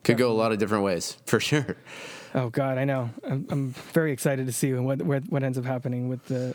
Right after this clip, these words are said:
Speaker 2: with all of these characters, especially Captain America, just because, uh, I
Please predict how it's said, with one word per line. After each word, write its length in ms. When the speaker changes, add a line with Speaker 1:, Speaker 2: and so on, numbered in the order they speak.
Speaker 2:
with 160
all 200
of 60
these 140
characters, 400
especially 460
Captain 300
America, 400
just 180
because, 460
uh, 180
I 160